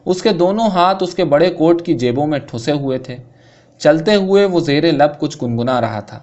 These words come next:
کنویں کے قریب پہنچ کر وہ یکایک ٹھٹکا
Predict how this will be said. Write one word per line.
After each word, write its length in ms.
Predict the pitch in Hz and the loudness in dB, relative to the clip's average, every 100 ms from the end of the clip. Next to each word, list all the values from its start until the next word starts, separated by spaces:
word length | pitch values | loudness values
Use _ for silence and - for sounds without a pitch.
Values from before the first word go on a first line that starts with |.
| _ _ _ _ _ _ - | _ _ _ _ _ _ 0
کنویں 260 | 165 190 | 2 2
کے 120 | 190 | 2
قریب 400 | 175 139 151 165 | 0 2 2 2
پہنچ 280 | 165 139 147 | -2 -4 -2
کر 140 | 165 147 | -2 -2
وہ 160 | 123 | 0
یکایک 500 | 117 117 117 123 123 | -2 0 2 2 -4
ٹھٹکا 440 | - 113 - 127 | -14 -10 -6 -6